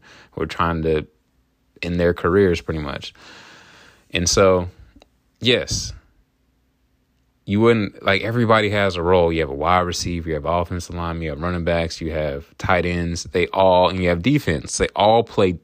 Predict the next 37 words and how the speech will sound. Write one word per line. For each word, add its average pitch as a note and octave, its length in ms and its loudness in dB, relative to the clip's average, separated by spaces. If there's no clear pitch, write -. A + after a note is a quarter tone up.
linebackers, E2+ 880 -2
cornerbacks. F2+ 540 -4
They - 180 -2
all G#2+ 280 2
play F2+ 320 2
special F#2 500 0
roles. F2 540 -2
In F#2+ 120 -4
the F#2 80 0
church, - 540 2
we - 200 -6
all G2+ 580 2
play E2+ 260 -4
special - 500 -6
roles. F#2+ 540 0
And D#2 500 -6
if - 480 -12
the - 80 -20
quarterback G#2 580 0
is D#2 120 -4
trying F2 400 -2
to E2+ 100 -8
be D#2+ 180 -4
an D#2+ 80 -4
offensive D#2+ 520 -6
lineman, E2 580 -2
that's - 220 -10
gonna D2+ 160 -10
cause - 320 -10
some - 160 -16
issues - 540 -6
because - 340 -8
the - 80 -12
quarterback D#2+ 500 -2
was E2 160 -6
not E2+ 220 -8
designed F2+ 680 0